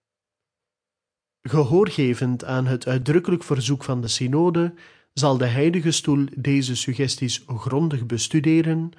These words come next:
en een handvest van de rechten van het gezin uitwerken,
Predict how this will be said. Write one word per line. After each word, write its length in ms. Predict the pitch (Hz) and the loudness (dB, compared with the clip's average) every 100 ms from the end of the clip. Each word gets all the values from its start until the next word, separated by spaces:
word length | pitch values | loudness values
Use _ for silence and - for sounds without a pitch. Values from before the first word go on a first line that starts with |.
| - _ _ - | -20 _ _ -2
en 160 | 147 | 0
een 160 | 117 104 | 0 -2
handvest 760 | 87 147 175 - 175 - - - | -2 -2 -2 -2 -2 -2 -6 -6
van 220 | 143 127 | -4 -2
de 80 | 117 | -2
rechten 440 | 131 135 156 147 | -2 -4 -4 0
van 140 | 143 | 0
het 140 | 143 143 | 0 0
gezin 460 | 147 131 135 135 | -2 0 0 0
uitwerken, 760 | 139 139 135 120 110 110 107 | 0 -2 -2 -8 -6 -10 -12